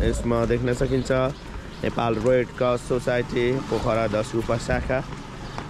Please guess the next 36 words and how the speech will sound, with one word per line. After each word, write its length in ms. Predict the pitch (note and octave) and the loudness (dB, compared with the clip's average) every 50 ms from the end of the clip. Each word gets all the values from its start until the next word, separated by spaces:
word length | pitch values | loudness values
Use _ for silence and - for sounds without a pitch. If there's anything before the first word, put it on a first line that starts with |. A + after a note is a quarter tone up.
| - - - | -8 -4 -4
पोखरा 440 | - G#2+ A2+ B2 A#2 A#2 A#2 A#2 A#2 | -2 2 2 2 2 2 2 0 0
कालीका 520 | A2+ - B2+ A2+ A#2 A#2+ B2 B2+ - C3 | 0 -2 -2 0 2 2 0 2 2 2
चोक 300 | B2 A2+ - C3 B2+ - | 0 2 0 0 0 0
अथवा 280 | A#2+ G2+ A#2 A2 A2 A2 | 0 0 2 2 2 0
कामना 560 | A2 - - - B2 A#2+ B2 C3+ C#3 C3+ C3+ | -2 -4 -4 -2 -2 0 2 2 2 2 2
मार्ग 260 | C3 B2+ B2+ B2+ B2 | 2 2 0 2 0
नजिकै 520 | B2+ A#2+ A#2+ A#2 A2+ G#2+ A2+ A#2+ B2 B2 A#2 | 2 2 2 0 0 -2 0 0 2 2 2
अमरसिंह 480 | - A#2 B2 C3 C3 B2 - D3+ C#3+ | 0 2 2 2 2 2 2 0 0
चोकबाट 420 | C#3 - C#3 A#2 C3 B2+ - - - | 2 2 0 0 0 -2 0 2 4
थोरै 220 | D#3 D3+ C3+ C3 | 4 4 4 4
भित्रपट्टि, 640 | A2 A2+ A2 - C3+ A#2+ - - A#2 G#2+ A#2+ A#2 B2+ | 2 0 -2 -2 -4 -2 0 -2 -2 0 0 -2 -2
अ, 1400 | - - - - - - - - - - - - - - - - - - - - - - - - - G2 F#2+ G2 | -4 -8 -12 -12 -12 -12 -12 -12 -12 -12 -12 -12 -12 -12 -12 -12 -12 -10 -10 -10 -10 -8 -6 -2 0 0 0 0
ब्रिटिस 420 | G2 F#2+ G#2 G#2+ A2 G#2+ - - | 2 2 2 2 2 0 0 0
आर्मी 280 | A2 A2 A2 G#2+ A#2 A2+ | 0 0 0 0 0 0
र 100 | A2+ A2+ | 0 -2
सिङ्गापुर 420 | - - A2+ A2+ A2+ A2 - A2 | -2 -2 0 0 0 0 0 0
पुलिस 280 | G2+ A2+ A2 A2 A2 - | 0 0 0 0 -2 0
फोर्सको 300 | - A2+ G#2+ - - A2 | 0 0 0 0 0 0
लागि 260 | G#2+ G2+ G#2 G#2 A2 | 2 2 2 0 0
बोयजहरू 480 | G#2+ G#2 A2 G#2+ G2+ G2 G#2+ G#2+ G#2 | 0 2 2 2 2 2 0 0 0
तयारी 380 | G2 - - G#2+ A2 A#2 A#2+ B2+ | 0 0 0 0 2 2 0 0
गर्दैछ। 420 | B2 B2+ B2+ B2 B2+ C3 B2+ - C3 | 2 2 0 2 0 0 0 0 -2
साथै 540 | B2 - - A2+ A2 - A2+ A2+ A2+ A2+ A2 - - - - - - - - | -2 0 -2 -2 -2 0 0 0 0 0 -2 -6 -8 -10 -8 -8 -8 -4 0
यही 220 | A#2 C3+ C#3+ D3+ | 2 4 4 4
आउँदो 680 | - D3 D3 D3+ D3 C3+ D#3 D#3 D#3 D#3 D#3+ D#3+ E3 - - - B2+ B2 | 4 4 4 6 6 6 6 6 6 6 4 4 2 0 -4 -6 -2 0
दस 220 | C3+ C3+ - - C#3+ | 0 0 2 2 0
गते 180 | C3+ A#2 A#2 | 2 2 0
वैशाखको 640 | A2 G#2 A#2+ C3 B2 - C3 A#2+ A2+ - B2 B2+ B2+ | 0 2 2 2 2 2 0 -2 0 0 2 2 4
दुई 140 | B2 C3 C3 | 6 6 4
हजार 260 | B2+ B2 G#2+ B2+ A#2+ | 4 4 2 0 0
एकासी 380 | A#2+ A#2+ G#2+ C3+ C3 - C3+ B2+ | 0 0 0 -2 -2 -2 -4 -2
साल 200 | C3 C#3 C3+ C#3 | 0 2 4 4
वैशाखको 520 | C#3+ C#3 C3 C3 B2+ - B2+ A#2+ A2 B2+ | 4 4 4 2 2 0 -2 0 0 -2
दस 440 | A#2 G2 A#2+ B2 B2+ B2+ - - - - | 0 2 2 2 2 2 0 -2 -2 0
गतेबाट 420 | B2 A#2 A2+ A#2+ A#2 A2+ A2 - | 0 2 2 2 2 2 0 0
चाहिँ 340 | G#2+ G#2 - B2 B2 B2 | -2 -2 -2 -2 -2 -2